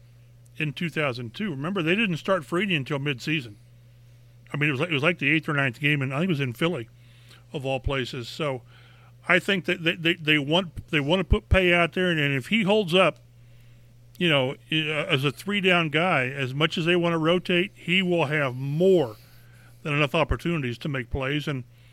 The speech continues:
i-, i-, if he's among the Rookie of the Year candidates in, in December, the Colts will be sitting pretty because th-, they, they need this guy to be the player they expect him to be early.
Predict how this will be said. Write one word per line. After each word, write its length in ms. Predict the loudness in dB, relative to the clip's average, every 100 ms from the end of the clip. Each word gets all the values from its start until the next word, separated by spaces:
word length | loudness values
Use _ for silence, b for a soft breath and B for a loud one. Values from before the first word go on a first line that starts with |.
| b b b b -20 -6
i-, 40 |
i-, 220 | -2 0 2
if 220 | 2 2
he's 260 | 2 2 2
among 640 | 2 2 2 4 2 0 -4 b b b b b -18
the 320 | -4 0 0
Rookie 380 | 0 -2 0 0
of 40 | 0
the 80 | 0
Year 220 | 0 -2
candidates 640 | -2 0 0 0 -2 -4
in, 540 | -2 0 0 -4 -8 -14 -8
in 160 | -6 -4
December, 560 | -4 -2 -2 0 -2 -4 b b b b -20 -16
the 80 | -8
Colts 280 | -2 -2
will 60 | -2
be 80 | -4
sitting 240 | -4 -8
pretty 240 | -6 -4 -4
because 360 | -6 -4 -4
th-, 100 | -6 -2
they, 140 | -2
they 220 | 0 -2
need 400 | -2 0 0 0
this 180 | -4 -6
guy 220 | -2 -2
to 100 | -2
be 380 | -4 -4 -4 -8 b b
the 100 | -10
player 340 | -6 -2 0 0
they 120 | -2
expect 380 | -8 -8 -8 -8
him 100 | -8
to 80 | -8
be 240 | -8 -6 -4
early. 340 | -4 -4 -10